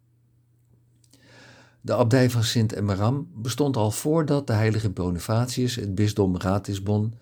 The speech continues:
honderddertig jaar geleden stichtte," begon Benedict. "Onder het gezag van een hertog was dit de eerste hoofdstad van Beieren, totdat Karel de Grote de zaak overnam en de palts voor eigen gebruik in bezit nam."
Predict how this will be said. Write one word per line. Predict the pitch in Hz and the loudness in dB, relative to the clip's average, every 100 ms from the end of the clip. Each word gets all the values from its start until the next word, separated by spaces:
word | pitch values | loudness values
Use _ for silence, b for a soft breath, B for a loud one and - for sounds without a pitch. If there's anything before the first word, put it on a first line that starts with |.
| B | B
honderddertig | - 107 95 104 98 - | -2 2 4 2 -2 -2
jaar | 107 92 | -2 -2
geleden | 98 95 101 107 | -2 0 0 -2
stichtte," | - 123 - 90 - _ _ | -2 -2 -4 -12 -12 _ _
begon | - 87 92 | -10 -4 -2
Benedict. | 87 87 87 85 78 - _ b b b b b b b b b | 0 0 -2 -4 -8 -14 _ b b b b b b b b b
"Onder | 120 117 | -2 0
het | 113 | -2
gezag | - 95 127 127 | -2 0 0 0
van | 117 | 0
een | 104 | 0
hertog | 104 131 110 95 | 2 0 -2 -4
was | 95 | -4
dit | - 113 | -2 -4
de | 110 | -4
eerste | - 143 147 123 | -2 -2 -2 0
hoofdstad | 107 107 120 107 | -2 -2 -4 -4
van | 101 | -4
Beieren, | 101 98 90 82 87 - b b b b | 0 0 0 -2 -8 -14 b b b b
totdat | - 139 120 98 - | 0 2 4 2 0
Karel | 101 95 98 | -4 -2 -2
de | 98 | 0
Grote | 131 123 117 95 | 2 4 2 -2
de | 92 | -2
zaak | 95 85 - | 0 -2 -2
overnam | 90 87 87 85 120 123 b b | -4 -2 -2 -2 -4 -8 b b
en | - 113 | -4 -2
de | 110 | 0
palts | - 101 101 - | 2 2 0 -4
voor | 113 | -4
eigen | 95 104 101 | -2 -2 -2
gebruik | 101 98 107 104 113 | -4 -2 0 0 -2
in | 107 | -2
bezit | 107 104 92 | 0 0 -2
nam." | 80 82 | -6 -8